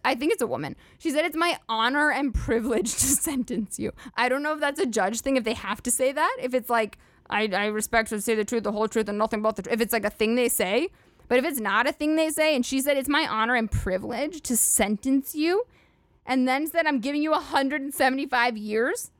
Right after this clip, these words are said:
which is twenty-one hundred months," I just signed your death warrant, sir. <laughs> I mean, R E S P E C T, find out what it means to her, 'cause she knows.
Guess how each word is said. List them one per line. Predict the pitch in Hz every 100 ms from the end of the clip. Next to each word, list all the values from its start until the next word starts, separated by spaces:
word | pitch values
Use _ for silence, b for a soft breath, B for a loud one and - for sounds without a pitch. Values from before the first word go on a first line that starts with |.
| _ _ _ b
which | 269 262
is | 285
twenty-one | - 277 294 330 285 233 269
hundred | 294 - - - 247 240 302 254
months," | 214 202 302 - - - b b b b
I | 226 240
just | 247 320 -
signed | 247 220 247
your | 233
death | 220 - 175 190
warrant, | - 254 285 330 415 523
sir. | - 440 480 453 _ _ _ -
<laughs> | - - _ _ _ _ _ _ _ _ _ _ _ _ _ _ B B B B B
I | - 311
mean, | 285 302 269 -
R | 254 285 320
E | 302
S | 294
P | -
E | 262 269
C | 254
T, | 269 277
find | 254 - - 254 294 320
out | 302
what | 285 269
it |
means | 247 294 285
to | 254
her, | 220 - 294
'cause | 277
she | 233 240
knows. | 214 208 220 170 285 -